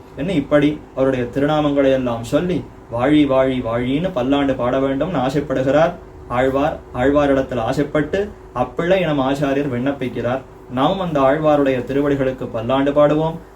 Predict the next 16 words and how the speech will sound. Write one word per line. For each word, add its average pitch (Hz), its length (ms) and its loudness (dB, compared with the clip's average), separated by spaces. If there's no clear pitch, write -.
அவருடைய 135 360 4
திவ்ய 123 300 0
பிரபந்தங்களை 147 640 0
எல்லாம் 160 380 0
கற்று 139 520 0
அந்த 135 200 0
பக்தியோடு 156 840 0
பெருமான் 147 500 2
ஆச்சாரியர் 139 520 0
அனைவருக்கும் 139 640 0
தொண்டுகளை 135 440 0
புரிவோம். 143 340 -2
ஆழ்வார் 139 460 0
திருவடிகளே 131 580 -4
சரணம், 127 220 -4
எம்பெருமானார் 135 680 -2